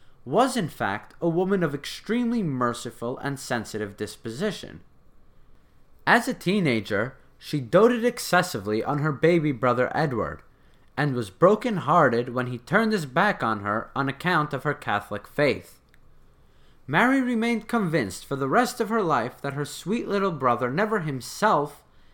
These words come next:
held any sort of animus towards her, and any coldness he may have showed her was entirely the fault of the corrupting Protestant advisors of his regency.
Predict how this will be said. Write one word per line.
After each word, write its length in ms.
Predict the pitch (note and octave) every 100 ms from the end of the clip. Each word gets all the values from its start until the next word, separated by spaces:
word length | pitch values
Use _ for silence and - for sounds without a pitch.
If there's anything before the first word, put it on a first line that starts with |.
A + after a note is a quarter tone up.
| -
held 200 | F3+ F3
any 220 | B2+ C#3
sort 280 | C3 C3 A2
of 100 | -
animus 500 | - F3 E3+ G2 F#2+
towards 420 | - G#2 F#2+ E2 -
her, 200 | D#2+ - _ _ - - _ -
and 160 | B2 -
any 220 | G#3+ A3
coldness 560 | F3 - F3 F#3+ F3 E3+
he 100 | C3+
may 100 | D3+
have 200 | A#2 -
showed 300 | - C3+ C#3+
her 280 | F#3 F#3 - - - _
was 160 | - A#2+
entirely 720 | A2 - - G3+ A3 G#3+ A3
the 120 | G#3+
fault 400 | - - C3+ C3+
of 120 | B2+
the 100 | A2
corrupting 680 | A#2 - C#3 E3 G#3+ - G#3
Protestant 640 | F#3 - D#3+ D3 - D#3 -
advisors 640 | D#3 A#2+ A2 A2 G#2+ A2
of 100 | F#2+
his 160 | F#2+ G#2
regency. 720 | A2+ F3+ E3 A#2 F2 - -